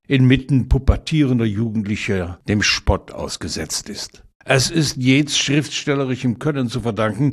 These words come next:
dass es auch in diesem Roman eindringliche Szenen wie jene gibt, wenn Grove von vier, fünf Jungen abends von den Füßen geholt wird, er sich verzweifelt wehrt, aber machtlos ist, während sie ihm die Hosen herunterzieht, ihn rasieren und masturbieren.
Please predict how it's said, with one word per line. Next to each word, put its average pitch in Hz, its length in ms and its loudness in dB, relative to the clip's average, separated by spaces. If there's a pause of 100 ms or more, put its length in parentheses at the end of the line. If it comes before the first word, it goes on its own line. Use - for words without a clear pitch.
dass 131 220 2
es - 240 0
auch 131 280 2
in 131 160 -2
diesem 131 440 0
Roman 90 680 -2
eindringliche 120 800 0
Szenen 139 640 0
wie 107 100 0
jene 131 360 2
gibt, 117 320 -4
wenn 117 160 2
Grove 113 420 2
von 120 180 0
vier, 147 300 2
fünf 120 360 -2
Jungen 117 480 0
abends 98 540 -4
von 117 140 0
den 104 180 0
Füßen 139 480 -2
geholt 120 540 0
wird, 123 460 -2
er 117 120 2
sich 120 140 0
verzweifelt 135 680 2
wehrt, 135 260 4
aber 120 320 0 (220)
machtlos 135 640 0
ist, 117 360 -6
während 120 300 0
sie 113 200 -8
ihm 120 260 0
die 104 160 -2
Hosen 123 500 0
herunterzieht, 107 800 -2
ihn 113 200 2
rasieren 107 640 0
und 110 120 -2
masturbieren. 101 760 -4